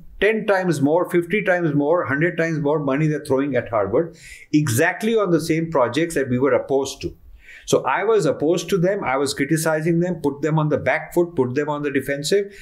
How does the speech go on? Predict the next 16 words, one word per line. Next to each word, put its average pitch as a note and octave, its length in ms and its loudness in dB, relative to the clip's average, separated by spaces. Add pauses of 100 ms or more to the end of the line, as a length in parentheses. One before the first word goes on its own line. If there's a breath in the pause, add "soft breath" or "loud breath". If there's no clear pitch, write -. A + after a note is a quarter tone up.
(160 loud breath)
But C3 200 0
when C#3 180 2
I F3 140 0
withdrew C3+ 420 0
from D3+ 240 -2
there, E3 260 0
our D#3 320 0
own F3 140 0
billionaires D3+ 480 0
were C3 60 -4
very C#3 340 2
happy D3 320 -2
to D3 100 -2
go C3 260 0
in C#3 140 -4
and B2+ 240 -6